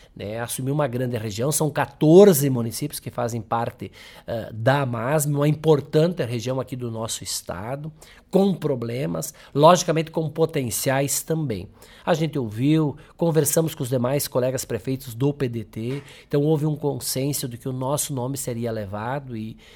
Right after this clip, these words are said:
já tivemos a responsabilidade de conduzir por um ano também a masm, então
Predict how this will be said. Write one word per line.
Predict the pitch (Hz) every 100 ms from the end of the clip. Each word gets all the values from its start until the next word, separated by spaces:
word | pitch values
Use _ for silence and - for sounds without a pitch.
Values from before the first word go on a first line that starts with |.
| - -
já | - 139
tivemos | - 151 156
a | 135
responsabilidade | 131 147 147 131 127 120 117 120 139 123
de | 117
conduzir | 120 131 113 127 135
por | 135
um | 120 117
ano | 127
também | 127 117 110 113
a | 113
masm, | 104 101 117 135
então | 156 214